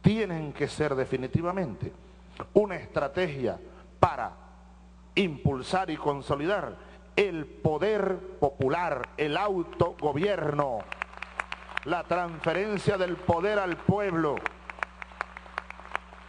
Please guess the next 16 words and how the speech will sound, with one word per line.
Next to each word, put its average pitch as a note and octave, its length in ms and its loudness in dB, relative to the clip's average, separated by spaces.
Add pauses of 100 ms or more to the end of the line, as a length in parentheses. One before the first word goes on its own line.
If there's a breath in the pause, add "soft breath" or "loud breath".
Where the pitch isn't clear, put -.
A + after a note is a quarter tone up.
(2500)
Y F#3 180 4
esa G3 380 2
es, E3+ 240 0 (1120)
esa F3 300 0
es - 300 -6 (760)
la, B2+ 300 4 (100)
¿cómo C3+ 180 0
se D3+ 80 -2
llama? D#3+ 200 0
El, C3 200 -2
el B2 160 -4
contenido, C3+ 720 2
la, C3+ 220 0
la D3 180 2
esencia G3 460 0
política F3 1040 0